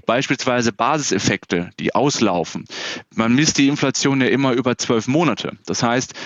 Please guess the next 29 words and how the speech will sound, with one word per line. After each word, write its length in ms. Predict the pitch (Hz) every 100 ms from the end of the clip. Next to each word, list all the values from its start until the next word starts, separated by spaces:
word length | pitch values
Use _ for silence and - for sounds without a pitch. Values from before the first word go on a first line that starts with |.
| - -
bald 300 | 110 147 -
wird 160 | 139 131
der 80 |
März 680 | 110 110 131 208 - - - -
auslaufen, 720 | 101 135 165 180 170 185 156 127
da 100 | 131
hatte 180 | 151
man 260 | 139 127 117
hohe 260 | 151 165 147
Steigerungen 580 | 143 135 139 135 131
bei 160 | 120 123
den 80 | 120
Energiekosten 800 | 98 110 131 151 - 143 - 123
et 120 | -
cetera. 360 | 139 135 127 127 - -
Wenn 160 | 123 120
dieser 280 | 151 165 131
Effekt 320 | - 139 -
nachlässt, 480 | 127 156 117 123 -
sind 140 | 131
wir 80 | 123
bei 100 | 123
den 80 | 110
Inflationsraten 760 | 117 123 - 135 - 113 117
relativ 320 | 120 123 117
schnell 200 | - 131
auch 120 | 123 107
auf 120 | -
unteren, 420 | 127 131 113 104